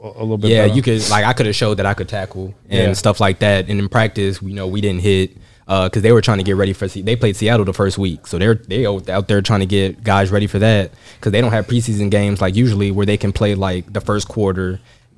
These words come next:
Speaker 2: get a little thing, and then everybody else can play second, third, and fourth. And so that was just kinda, like, one of those things. And then, like, on, on days we had, like, full pads, it would just, we would be working on the run game the most part, 'cause you can't really work on the run game when you're in just
Speaker 1: Yeah.
Speaker 2: helmets and,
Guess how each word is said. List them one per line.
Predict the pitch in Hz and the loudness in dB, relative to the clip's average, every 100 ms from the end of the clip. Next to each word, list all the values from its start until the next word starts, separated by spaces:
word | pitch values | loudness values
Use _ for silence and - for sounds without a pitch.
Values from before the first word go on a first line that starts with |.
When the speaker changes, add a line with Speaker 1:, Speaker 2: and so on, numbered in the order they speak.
| 95 | -4
Speaker 2:
get | 110 | -2
a | |
little | 107 101 98 | -2 -2 -4
thing, | 107 101 95 | -4 -4 -4
and | |
then | 95 | -4
everybody | 95 104 98 95 107 | -2 -2 -2 -2 -2
else | 101 | -2
can | - | -6
play | 92 98 92 90 | -4 -2 -2 -2
second, | - 104 95 | -2 -2 -2
third, | 95 92 | -2 -2
and | 87 | -4
fourth. | 113 104 82 - _ _ _ | -2 -2 -4 -10 _ _ _
And | - 90 85 | -10 -8 -4
so | 98 87 85 85 | -4 -2 -4 -4
that | 95 95 | -2 -2
was | - | -2
just | 92 | -4
kinda, | - 95 92 | -4 -4 -2
like, | 92 90 | -4 -4
one | 92 98 | -4 -4
of | |
those | 92 92 | -4 -4
things. | 98 92 90 90 92 - _ _ 107 | -8 -6 -6 -8 -10 -18 _ _ -2
And | |
then, | 107 | 0
like, | 98 95 90 98 | 0 -2 -4 -6
on, | 98 95 95 | -4 -4 -4
on | 107 | -2
days | 101 117 113 | 2 2 4
we | |
had, | 113 110 | 2 2
like, | 101 95 | 0 0
full | 120 | -4
pads, | 117 123 135 139 151 - _ _ - | -2 -4 -2 -4 -6 -16 _ _ -4
it | 117 | -2
would | 110 | 0
just, | 104 101 | -2 0
we | 117 | 0
would | 104 | 2
be | |
working | 104 110 107 | 0 0 0
on | 95 | -2
the | 90 | 0
run | 110 120 | 0 0
game | 98 | -2
the | 98 | -2
most | 104 135 - | -2 -4 -4
part, | 95 95 | -8 -6
'cause | - 95 98 | -6 -4 -4
you | |
can't | 113 117 98 | -2 -2 -2
really | 104 98 95 | -2 -2 -4
work | 92 117 | -4 -2
on | 107 | -2
the | 95 | -2
run | 98 98 | 0 0
game | 101 98 95 92 | 0 0 -2 -2
when | 98 | -2
you're | 98 98 | 0 -2
in | 92 | -2
just | 92 131 | 0 6
Speaker 1:
Yeah. | 123 | 6
Speaker 2:
helmets | 110 104 101 - | 6 2 -2 -6
and, | 98 92 92 | -8 -8 -10